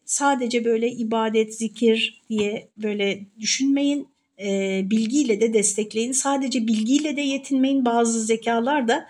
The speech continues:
bilgiyle o kadar tatmin olur ki hani böyle ibadeti falan gevşek tutar. E, ikisinin bir arada olması lazım. Efendimiz sallallahu aleyhi ve sellemin,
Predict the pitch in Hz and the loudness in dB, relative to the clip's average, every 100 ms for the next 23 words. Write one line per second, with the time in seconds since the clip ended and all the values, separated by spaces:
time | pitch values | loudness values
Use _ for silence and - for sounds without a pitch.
0 | - - - 226 233 254 247 233 - 254 | -16 -18 -6 -2 0 0 0 -2 -2 0
1 | 226 220 220 - 240 247 339 - 214 214 | 2 0 -2 0 -2 2 0 0 0 0
2 | 214 208 208 214 220 220 220 220 226 226 | 2 0 2 0 2 2 2 0 -4 -4
3 | 214 214 220 220 196 190 190 185 185 - | 0 2 0 0 0 2 2 -2 -8 -4
4 | - 311 302 - - - 226 208 202 262 | 0 0 -2 -14 -20 -18 -8 -6 -6 -4
5 | 247 - 254 254 233 202 196 233 190 185 | -2 0 0 0 0 0 -2 -2 -2 -4
6 | 185 190 180 180 240 294 - - - 226 | -4 -2 -2 -2 -4 -8 -12 -18 -14 -10
7 | 247 240 226 214 - 220 220 220 226 208 | -4 -2 -2 -2 -4 -4 -2 -2 -4 -4
8 | 202 202 202 - 196 202 202 247 247 | -4 -6 -4 -4 -2 -2 -2 -4 -8